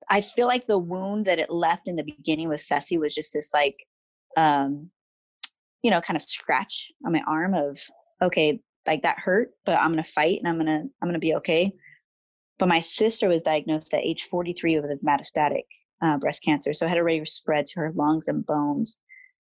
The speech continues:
And that diagnosis, it was like, it came back and it,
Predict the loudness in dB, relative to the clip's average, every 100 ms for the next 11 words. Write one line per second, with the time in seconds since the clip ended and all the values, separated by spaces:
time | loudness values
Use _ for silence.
0 | _ 0 4 4 2 0 2 0 -4 _
1 | _ _ -4 -2 -2 -6 -8 -6 -6 -2
2 | -4 -2 -4 -4 -6 -2 2 2 4 2
3 | 2 -4 -2 0 -2 _ _ _ _ 0
4 | 0